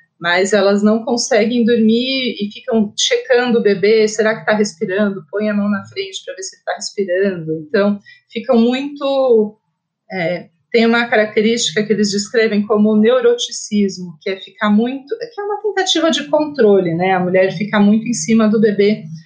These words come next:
Isso é normal no pós-parto, mas essas mulheres têm isso ainda mais forte.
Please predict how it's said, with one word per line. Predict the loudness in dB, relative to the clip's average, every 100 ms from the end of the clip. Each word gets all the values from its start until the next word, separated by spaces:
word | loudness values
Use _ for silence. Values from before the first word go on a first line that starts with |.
| _ _
Isso | -6 -2
é |
normal | 0 0 0 0 -2
no | 0
pós-parto, | 0 0 -2 0 0 -4 -12 -20 _ _
mas | -2 2
essas | 2 0 0
mulheres | 2 2 2 -2 -4
têm | -2 -2
isso | -4 -6
ainda | -4 -2
mais | -2 -4 -6 -4
forte. | 0 0 0 -2 -8